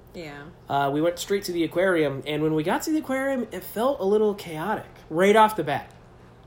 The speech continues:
Speaker 1: Yeah, it's, it's just because it's something to do, and it's right in the entertainment district, and it's inside, and so everybody who was, like, a tourist there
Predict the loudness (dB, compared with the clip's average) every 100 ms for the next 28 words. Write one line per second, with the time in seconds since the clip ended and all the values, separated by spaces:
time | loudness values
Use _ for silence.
0 | -10 -4 0 2 4 2 2 -2 -6 -8
1 | -8 -12 -18 -20 -20 -20 -16 -14 -10 -6
2 | -6 -6 -10 -6 -4 -4 -6 -8 -14 -18
3 | -14 -14 -10 -10 -8 -8 -6 -6 -6 -4
4 | -4 -6 -8 -8 -8 -6 -8 -8 -10 -10
5 | -10 -10 -10 -10 -10 -10 -8 -8 -10 -12
6 | -12 -8 -8 -6 -4 -2 0 -2 -4 -6
7 | -10 -10 -8 -6 -6 -4 -4 -4 -4 -2
8 | -2 -4 -6 -6 -8 -8 -10 -10 -14 -16
9 | -12 -8 -6 -6 -10 -12 -12 -10 -10 -12